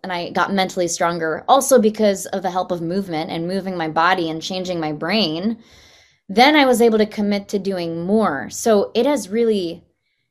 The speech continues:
healed that. In fact, at thirty-two, I, I mean, in the past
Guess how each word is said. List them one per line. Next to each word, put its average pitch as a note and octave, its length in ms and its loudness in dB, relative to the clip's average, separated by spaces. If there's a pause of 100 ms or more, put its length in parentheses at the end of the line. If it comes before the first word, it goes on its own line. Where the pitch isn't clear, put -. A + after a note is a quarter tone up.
(540)
healed A#3+ 460 0
that. G3+ 280 4
In F#3+ 100 -4
fact, F3+ 460 0 (240)
at F#3+ 180 -6
thirty-two, G3 680 -2 (420)
I, F3+ 460 4
I G3+ 60 2
mean, G3 200 0
in G3 180 -6
the G3+ 80 0
past G#3 600 0